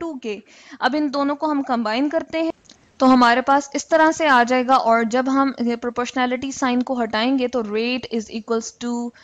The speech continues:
अ, हमारे पास यहाँ पर रेट कांस्टेंट आ जाएगा। एच टू की हमारे पास पावर क्या आ रही है, इसको हम देख लेते हैं। जहाँ पर कुछ नहीं है तो वहाँ पर हम लिखते हैं वन,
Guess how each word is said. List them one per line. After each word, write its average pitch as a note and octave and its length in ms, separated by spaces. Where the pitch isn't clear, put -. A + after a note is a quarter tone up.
अ, - 80
हमारे A3 440
पास A3 200
यहाँ G#3+ 200
पर G#3+ 160
रेट G#3+ 320
कांस्टेंट C4 420
आ D4+ 120
जाएगा। D4 580
एच B3 380
टू D4 180
की D4 180
हमारे A#3+ 340
पास A#3+ 360
पावर A3 340
क्या C4 240
आ B3+ 140
रही B3+ 260
है, C4 160
इसको A3 280
हम C4 160
देख B3 200
लेते C4 240
हैं। B3+ 280
जहाँ A3+ 200
पर A3 160
कुछ C4 280
नहीं C#4+ 140
है C4+ 80
तो C4 120
वहाँ A#3 280
पर A#3+ 160
हम A#3 220
लिखते G#3+ 260
हैं A3 120
वन, A3+ 360